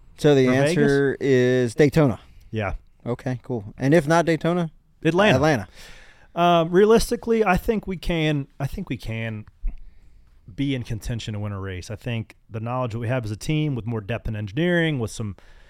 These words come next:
Speaker 2: uh, different ideas in there with Luke Lambert and Steve Dorn on the other two cars, I think we will be able to bring some more consistent pace. You know, we qualified in the top ten a couple times, just missed it a couple other times. But if we can start bringing top fifteen pace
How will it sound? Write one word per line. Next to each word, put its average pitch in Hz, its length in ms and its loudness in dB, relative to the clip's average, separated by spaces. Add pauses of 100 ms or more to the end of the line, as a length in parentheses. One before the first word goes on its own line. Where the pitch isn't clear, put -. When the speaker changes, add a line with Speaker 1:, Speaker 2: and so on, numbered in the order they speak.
(180)
Speaker 2:
uh, 113 180 -6
different 123 300 -4
ideas 123 420 -2
in 127 120 -2
there 127 260 -2
with 113 180 -6
Luke 120 200 -6
Lambert 127 440 -4
and 110 100 -14
Steve 120 280 -6
Dorn 123 340 -4
on 113 60 -6
the 113 60 -4
other 117 140 -4
two 113 180 -8
cars, 117 580 -2
I 107 100 -8
think 120 280 -10
we 120 80 -4
will 110 200 -6
be 110 160 -6
able 104 180 -6
to 107 420 -6 (580)
bring 127 260 -2
some 127 140 -6
more 123 160 -2
consistent 120 540 -6
pace. - 400 -2 (140)
You 123 120 -6
know, 120 80 -2
we 123 80 -2
qualified 131 340 -2
in 123 60 -2
the 117 60 -2
top 123 260 -2
ten 131 180 -6
a 120 40 -8
couple 117 220 -6
times, 123 440 -6
just 131 240 -4
missed 131 200 -2
it 117 60 -8
a 117 40 -6
couple 120 240 -6
other 113 180 -4
times. 113 520 -6 (560)
But 127 100 -2
if - 80 -2
we 165 120 2
can 143 120 -4
start 131 240 -2
bringing 120 360 -2
top 117 300 -4
fifteen 117 400 -6
pace 110 480 -2